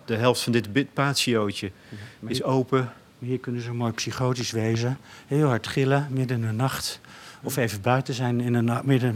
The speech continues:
Speaker 2: de nacht, als ze hier in de opvang zijn. En toch niet te overlast geven aan de buurt.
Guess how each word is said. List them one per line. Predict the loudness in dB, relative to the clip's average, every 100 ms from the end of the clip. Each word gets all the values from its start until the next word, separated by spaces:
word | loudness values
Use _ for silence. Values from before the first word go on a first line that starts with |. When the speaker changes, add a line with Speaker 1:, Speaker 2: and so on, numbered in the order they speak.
| 0
Speaker 2:
de |
nacht, | 0 -2 -4 -8 -12 -18 -18 -8
als | -4 0
ze |
hier | 2 2
in |
de | 2
opvang | 0 0 0
zijn. | 2 2 2 -4 -18 -20 -20 -16 -10
En | 0
toch | 0 2
niet | 0
te | 2
overlast | 2 2 0 -4 -2 2 2 0 -4
geven | -2 -2 -2
aan | -4 -6
de |
buurt. | -2 -4 -4 -8